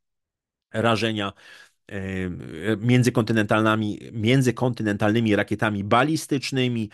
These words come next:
Em, i tutaj widać, że, e, ta, e, ta rakieta została wystrzelona z obwodu astrachańskiego, trafiła, e, na miasto Dniepr.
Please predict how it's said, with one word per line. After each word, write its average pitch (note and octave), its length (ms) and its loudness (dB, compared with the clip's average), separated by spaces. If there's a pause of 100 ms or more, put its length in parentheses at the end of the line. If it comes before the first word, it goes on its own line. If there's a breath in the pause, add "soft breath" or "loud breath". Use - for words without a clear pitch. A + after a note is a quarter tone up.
(280 loud breath)
Em, F2 760 -8 (120)
i C#3+ 120 -2
tutaj A#2 340 4
widać, A#2 360 4
że, G2+ 460 2
e, - 60 -10 (260)
ta, G2+ 380 2
e, C2 40 -10 (340)
ta A#2+ 120 2
rakieta A2+ 380 2
została G#2 460 4
wystrzelona A2+ 640 2
z G2+ 60 -2
obwodu G#2 340 0
astrachańskiego, B2 960 -2
trafiła, C3 720 2 (600 loud breath)
e, F#2+ 180 -8
na A#2+ 180 2
miasto A#2+ 500 0
Dniepr. D3+ 720 -2